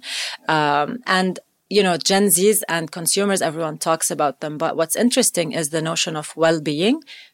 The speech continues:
in skincare, not just your diet, your, your exercise, uh, which is the,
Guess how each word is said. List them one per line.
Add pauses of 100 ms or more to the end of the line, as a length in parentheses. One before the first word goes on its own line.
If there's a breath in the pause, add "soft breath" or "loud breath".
(180)
in
skincare, (340 loud breath)
not
just
your
diet,
your,
your
exercise,
uh,
which
is
the,